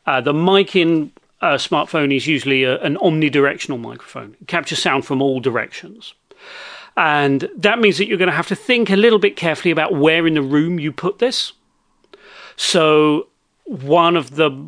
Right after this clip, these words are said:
worst audio effects when you're capturing sound in a microphone is the sound of the, uh, of, of your voice, of your instrument, traveling past the microphone,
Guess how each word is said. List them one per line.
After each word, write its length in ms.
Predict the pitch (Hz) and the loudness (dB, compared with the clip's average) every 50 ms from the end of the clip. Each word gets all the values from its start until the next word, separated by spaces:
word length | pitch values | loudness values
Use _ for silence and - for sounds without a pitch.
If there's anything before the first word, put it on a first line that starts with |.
| 156 131 - | -18 -14 -12
worst 840 | 165 160 165 160 165 190 202 190 196 202 202 165 - - - - - _ _ _ _ _ _ _ _ _ _ _ - - _ _ _ _ _ _ _ - | -10 -10 -8 -2 2 2 4 6 6 4 4 2 0 -2 -4 -6 -12 _ _ _ _ _ _ _ _ _ _ _ -20 -20 _ _ _ _ _ _ _ 2
audio 400 | 262 214 202 175 165 151 135 131 | 4 4 6 6 4 4 4 2
effects 720 | 123 - - - - - - - - - - - - - _ _ _ _ _ _ _ _ _ - | 2 0 -2 -6 -6 -6 -6 -12 -10 -8 -8 -8 -8 -12 _ _ _ _ _ _ _ _ _ -4
when 240 | - 147 139 135 131 | 0 0 2 2 2
you're 420 | 127 127 127 131 131 127 127 127 123 | 2 2 2 2 0 0 -2 -2 -2
capturing 340 | - 180 160 - - 151 | -2 -4 -4 -4 -6 -8
sound 220 | 120 - 151 131 127 | -4 -4 -4 -2 -2
in 100 | 127 123 | -4 -6
a 40 | 120 | -6
microphone 640 | 120 113 113 117 - - - 139 123 117 113 107 _ _ - - _ _ | -6 -6 -8 -8 -12 -18 -16 -16 -14 -14 -16 -20 _ _ -20 -20 _ _
is 240 | - 160 151 135 123 | -2 -2 -2 -2 -2
the 100 | - 160 | -4 -4
sound 580 | - - - 190 180 190 196 196 202 190 180 - - _ _ - _ _ _ _ _ _ _ _ _ _ _ _ _ _ _ _ _ - | -4 0 0 0 2 4 4 4 4 2 0 -4 -10 _ _ -20 _ _ _ _ _ _ _ _ _ _ _ _ _ _ _ _ _ 2
of 380 | 226 190 165 156 151 139 123 - _ _ _ _ _ _ _ _ _ _ _ _ _ _ _ - | 2 4 4 4 2 2 -2 -8 _ _ _ _ _ _ _ _ _ _ _ _ _ _ _ -2
the, 340 | - 160 143 139 135 131 127 | 0 2 2 4 2 2 2
uh, 200 | 123 123 127 - | 2 0 -2 -2
of, 200 | - 151 120 - | -4 -4 -4 -2
of 180 | - - 117 117 | -4 -4 -2 0
your 100 | 135 127 | 0 0
voice, 420 | 120 180 214 240 247 196 - - | 4 4 4 4 4 2 0 -2
of 100 | 139 110 | -2 -2
your 140 | 135 139 - - | -2 -4 -2 0
instrument, 480 | 208 190 175 - - 185 156 147 143 - | -2 -2 -2 -4 -6 -4 -4 -4 -4 -4
traveling 400 | - - 220 202 185 190 175 160 | -2 0 0 0 0 0 -2 -2
past 340 | - 233 269 277 233 - | 0 2 2 2 2 0
the 60 | - 190 | -4 -4
microphone, 580 | 156 143 151 160 - - - 156 135 135 127 | -4 -4 -6 -8 -12 -10 -8 -8 -8 -8 -10